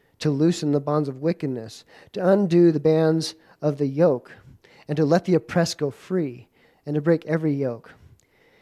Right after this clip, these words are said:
Is it not to divide your bread with the hungry, to bring the homeless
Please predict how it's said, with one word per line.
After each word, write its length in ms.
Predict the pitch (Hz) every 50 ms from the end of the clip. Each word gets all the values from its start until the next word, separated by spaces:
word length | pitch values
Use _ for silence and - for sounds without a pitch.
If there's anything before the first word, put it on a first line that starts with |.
| _ _ _ _ _ _
Is 180 | - 185 196 202
it 120 | 226 196
not 280 | 175 170 170 175 190 185
to 260 | - - - - 196
divide 500 | 165 170 156 147 160 151 156 170 175 170
your 80 | 180 160
bread 340 | 139 143 147 143 151 156 156
with 200 | 156 151 - -
the 80 | 131
hungry, 600 | 123 - 147 143 139 135 156 175 196 196 - _ _ _ _ _ _ _ _ _ -
to 120 | - 165
bring 380 | 147 151 165 170 175 185 196 190
the 80 | 170 147
homeless 720 | - - - 175 175 180 180 185 190 185 185 - - -